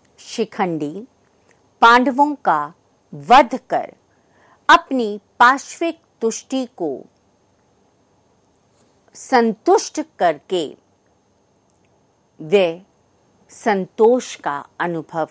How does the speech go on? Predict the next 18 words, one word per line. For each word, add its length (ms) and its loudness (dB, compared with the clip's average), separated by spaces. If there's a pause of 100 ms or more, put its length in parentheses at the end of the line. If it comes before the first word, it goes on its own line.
(160)
करता 340 -12
है। 380 -20 (1800)
अश्वत्थामा 840 2 (160)
का 160 0 (280)
तर्क 320 2 (160)
है 200 0 (1080)
कि 140 0
जब 480 2 (800)
कौरवों 580 8
और 320 4 (160)
पांडवों 640 -2
ने 200 -8 (720)
अपनी 640 2 (120)
अपनी 540 -4
मर्यादा 800 -4 (140)
का 160 -2 (260)
उल्लंघन 840 -2
किया 400 -8